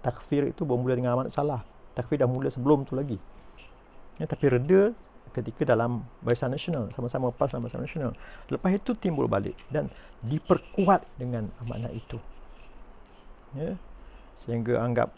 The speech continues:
imam orang umno tak sah solat belakangnya, sembilan mereka tak boleh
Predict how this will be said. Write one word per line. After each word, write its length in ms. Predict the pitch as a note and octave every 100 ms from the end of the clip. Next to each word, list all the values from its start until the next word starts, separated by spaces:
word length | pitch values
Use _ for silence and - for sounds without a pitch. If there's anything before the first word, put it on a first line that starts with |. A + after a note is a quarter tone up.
| -
imam 480 | B2 B2+ A2 A2 A2+ - - - - - - - - A#2+
orang 140 | A#2
umno 160 | B2 B2+
tak 240 | A#2+ -
sah 160 | - - -
solat 240 | A#2+ A#2+
belakangnya, 800 | - A2 - A#2 A#2 A2+ A2+ B2 - - -
sembilan 320 | A2+ A#2 B2+
mereka 240 | A#2+ A2+ -
tak 160 | - A#2+
boleh 240 | A#2+